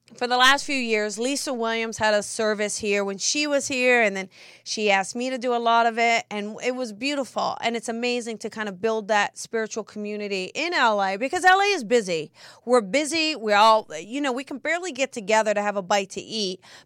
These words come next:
Barbecues here are, like, years apart, you know, and the idea that somebody would just knock on your door and show up is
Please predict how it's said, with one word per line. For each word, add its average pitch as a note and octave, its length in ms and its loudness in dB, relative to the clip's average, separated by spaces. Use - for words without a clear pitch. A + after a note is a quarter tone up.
Barbecues C#4+ 600 2
here G#3 280 -2
are, G#3 40 0
like, G3 320 2
years B3+ 500 4
apart, G#3+ 460 2
you C#4+ 100 -2
know, D4 220 2
and D#4 140 2
the D#4 100 2
idea E4 460 2
that E4+ 140 -2
somebody C4+ 200 -4
would C4 140 -4
just A#3 180 -4
knock G#3 400 0
on A#3+ 140 -4
your A3+ 100 -6
door G#3+ 180 -4
and G3+ 120 -8
show G3+ 240 0
up G#3 300 4
is G3+ 320 -6